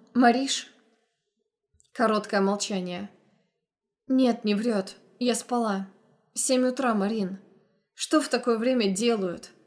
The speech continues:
Говорит, глядя с балкона вниз и трясясь от холода. "Конечно, приду. Да, к вечеру буду. Пока, моя хорошая". "Тут холодно.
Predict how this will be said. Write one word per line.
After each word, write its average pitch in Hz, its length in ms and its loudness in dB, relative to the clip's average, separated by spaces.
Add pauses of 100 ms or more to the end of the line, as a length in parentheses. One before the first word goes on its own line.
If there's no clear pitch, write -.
(640)
Говорит, 240 540 2
глядя 208 320 0
с 202 80 -2
балкона 208 480 0
вниз 233 460 -4
и 233 80 -4
трясясь 226 420 -4
от 220 140 -8
холода. 190 600 -2 (840)
"Конечно, 269 440 -2
приду. 226 520 -4 (420)
Да, 254 460 0 (320)
к - 80 -12
вечеру 254 400 0
буду. 196 420 -2 (600)
Пока, 277 260 0
моя 185 200 2
хорошая". 196 640 -6 (1080)
"Тут 220 200 -6
холодно. 190 640 -2